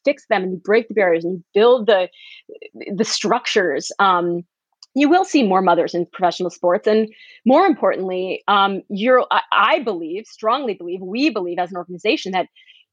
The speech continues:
we'll start seeing career longevity and achievement that is not affected by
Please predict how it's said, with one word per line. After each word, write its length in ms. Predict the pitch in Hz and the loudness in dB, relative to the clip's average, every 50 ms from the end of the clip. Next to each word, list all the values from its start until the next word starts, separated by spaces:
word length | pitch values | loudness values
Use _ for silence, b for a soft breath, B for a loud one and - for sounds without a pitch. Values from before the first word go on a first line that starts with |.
| _ _ | _ _
we'll 280 | - - - 208 240 277 | -14 -10 -2 0 0 2
start 260 | - - 302 - - - | 2 2 0 0 -2 -2
seeing 320 | - 269 262 254 247 - - | 0 2 2 2 2 0 -4
career 400 | - - 202 185 233 247 247 233 | -4 -2 0 2 2 2 2 4
longevity 1120 | 202 202 202 202 196 175 - 196 190 247 247 196 175 123 95 113 196 247 247 226 233 - - | 2 2 2 0 0 -2 0 2 2 2 2 0 -2 -4 -2 -2 -2 -2 -4 -6 -12 -10 -4
and 180 | - 208 202 202 | -2 -2 0 0
achievement 760 | 175 185 - - - 247 254 285 247 202 - - - - 220 - - - _ b b b b - | -2 -2 -2 -4 -2 -2 0 -2 -2 -2 -6 -8 -8 -10 -12 -14 -18 -20 _ b b b b 0
that 120 | 214 208 | 0 2
is 120 | 214 214 214 | 2 2 2
not 280 | 220 214 214 226 226 | 2 2 2 2 2
affected 680 | 220 214 - - 226 285 - - 185 180 175 180 180 - - - | 0 -2 0 0 0 0 0 -4 -2 0 0 0 0 -2 -4 -2
by 500 | - 190 185 185 185 190 190 196 196 196 | 2 2 4 4 4 2 2 0 -4 -6